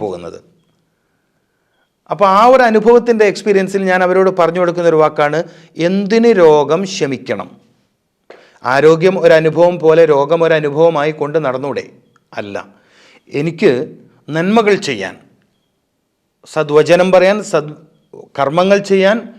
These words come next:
എനിക്ക് ആരോഗ്യം വേണം. അപ്പം നന്മകളിലേക്ക് ശരീരത്തെ കൊണ്ട് നടക്കാനുള്ള ആരോഗ്യത്തെ ഞാൻ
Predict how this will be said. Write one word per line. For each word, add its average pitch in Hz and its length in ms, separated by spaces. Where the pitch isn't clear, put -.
എനിക്ക് 147 260
ആരോഗ്യം 113 400
വേണം. - 200
അപ്പം 170 220
നന്മകളിലേക്ക് 233 880
ശരീരത്തെ 175 560
കൊണ്ട് 156 240
നടക്കാനുള്ള 131 600
ആരോഗ്യത്തെ 131 460
ഞാൻ 127 140